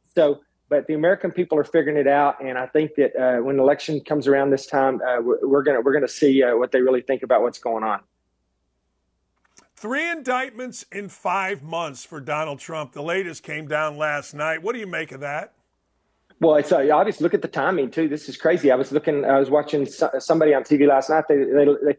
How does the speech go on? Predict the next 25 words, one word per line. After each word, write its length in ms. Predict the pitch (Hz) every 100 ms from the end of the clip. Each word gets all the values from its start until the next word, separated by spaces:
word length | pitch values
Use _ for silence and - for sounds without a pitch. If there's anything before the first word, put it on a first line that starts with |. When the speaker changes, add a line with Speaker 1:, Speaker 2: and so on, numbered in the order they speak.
| _
Speaker 1:
they, 120 | 151
they 140 | 147 151
threw 220 | - 175
the 80 | 139
timeline 500 | - 156 180 143 135
out 200 | 135 -
there, 220 | 147 151 - - -
and 140 | 147 160
these 180 | 185 180
indictments, 640 | 165 160 180 156 143 -
they 120 | 156
come 340 | - 175 160 151 - - -
every 240 | 175 185
time 400 | - 190 180 143 123 - -
just 260 | 160 -
a 60 | 147
day 400 | 113 170 185 175
after 600 | 170 175 - 156 135 - -
a 80 | 139
big, 360 | - 165 151 143 - _ 139
uh, 240 | 139 127 - 143 -
uh, 140 | 151
story 380 | 139 - 175 165
breaks 400 | 147 147 139 -
that's, 280 | 147 -